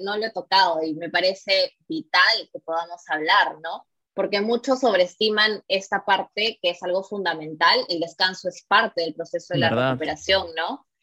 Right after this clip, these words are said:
Speaker 1: El ejercicio genera este, este daño, como ya nos hemos explicado, ¿no? Al tejido muscular, que necesitamos reparar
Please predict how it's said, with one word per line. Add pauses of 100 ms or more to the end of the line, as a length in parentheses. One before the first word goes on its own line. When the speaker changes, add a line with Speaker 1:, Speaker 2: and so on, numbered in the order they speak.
(280)
Speaker 1:
El
ejercicio
genera
este, (260)
este
daño,
como
ya
nos
hemos
explicado,
¿no?
Al
tejido
muscular, (420)
que
necesitamos
reparar